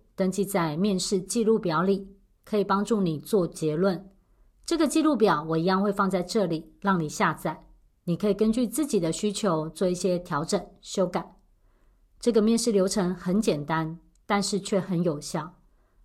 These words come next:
让你可以完善地获得你想要的资料，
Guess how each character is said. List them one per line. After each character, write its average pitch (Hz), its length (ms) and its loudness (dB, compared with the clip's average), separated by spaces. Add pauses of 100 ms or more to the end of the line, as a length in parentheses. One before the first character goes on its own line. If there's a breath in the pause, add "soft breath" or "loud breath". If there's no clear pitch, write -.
让 330 180 4
你 202 80 4
可 220 160 0
以 196 60 6
完 165 200 2
善 196 280 2
地 170 120 0
获 196 200 2
得 160 160 -2
你 156 120 -2
想 160 220 4
要 165 160 2
的 147 140 -4
资 165 240 -2
料， 165 300 0